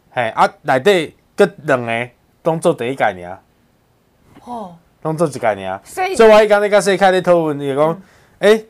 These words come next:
Speaker 1: 这你这内底九个内底，你敢输一个？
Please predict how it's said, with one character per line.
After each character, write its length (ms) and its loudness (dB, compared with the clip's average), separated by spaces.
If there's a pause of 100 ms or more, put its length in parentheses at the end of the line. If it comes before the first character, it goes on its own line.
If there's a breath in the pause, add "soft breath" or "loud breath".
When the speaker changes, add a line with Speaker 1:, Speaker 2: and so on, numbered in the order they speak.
Speaker 1:
这 140 0 (540)
你 280 -12 (200)
这 180 -4
内 80 -4
底 320 -2
九 220 6
个 100 4
内 220 2
底， 160 2
你 100 -6
敢 220 -2
输 160 -6
一 200 -10
个？ 160 -6